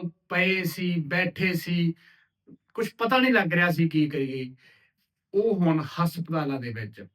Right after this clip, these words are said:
ਪਹੁੰਚ ਚੁੱਕੇ ਆ ਇਲਾਜ ਕਰਾਉਣ ਲਈ। ਤੇ ਮੈਂ ਚਾਹੁੰਦਾ ਕਿ ਅਸੀਂ ਸਹਿਯੋਗ ਕਰੀਏ ਇੱਕ ਦੂਜੇ ਦਾ। ਜੋ ਗਰੀਬ ਹੈ, ਜੋ ਬਿਮਾਰ ਹੈ, ਉਸ ਦਾ ਪਹਿਲਾਂ ਕਾਰਡ ਬਣੇ, ਬਾਕੀਆਂ ਦਾ ਬਾਅਦ ਚ ਬਣੇ,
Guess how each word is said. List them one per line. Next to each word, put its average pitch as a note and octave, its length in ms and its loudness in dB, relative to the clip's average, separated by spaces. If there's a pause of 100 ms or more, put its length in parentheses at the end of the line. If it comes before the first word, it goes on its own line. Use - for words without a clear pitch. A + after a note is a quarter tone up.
(180)
ਪਹੁੰਚ D3 300 -4
ਚੁੱਕੇ G#2+ 360 -14
ਆ G#2 60 -20 (880)
ਇਲਾਜ C#3 240 0
ਕਰਾਉਣ G#2+ 320 -14
ਲਈ। F2+ 180 -20 (500)
ਤੇ G#3 220 4 (100)
ਮੈਂ D#3+ 280 2
ਚਾਹੁੰਦਾ G3 400 -2 (100)
ਕਿ F#3+ 180 -2 (500)
ਅਸੀਂ G#3+ 340 -6 (260)
ਸਹਿਯੋਗ G#3 360 2
ਕਰੀਏ C#3 340 -2
ਇੱਕ B2+ 120 -12
ਦੂਜੇ B2+ 300 -8
ਦਾ। D3 220 -8 (640)
ਜੋ F3 400 2
ਗਰੀਬ F#3 500 2
ਹੈ, G3+ 360 2 (200)
ਜੋ G3 540 2
ਬਿਮਾਰ D#3+ 580 2
ਹੈ, F#3 340 -2 (300)
ਉਸ E3+ 160 -2
ਦਾ C3 120 -4
ਪਹਿਲਾਂ C#3+ 360 -8
ਕਾਰਡ F3 260 -4
ਬਣੇ, F3 320 -6 (300)
ਬਾਕੀਆਂ C3 340 -10
ਦਾ G2 60 -12
ਬਾਅਦ F2+ 200 -20
ਚ - 80 -20
ਬਣੇ, - 200 -20